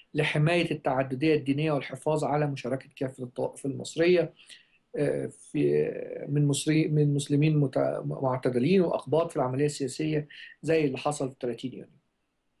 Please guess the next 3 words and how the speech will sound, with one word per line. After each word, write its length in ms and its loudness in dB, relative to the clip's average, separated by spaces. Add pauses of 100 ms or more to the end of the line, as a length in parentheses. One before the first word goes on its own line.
(1300)
آه، 680 0 (1500)
عمالة 500 2 (160)
الإخوان 560 0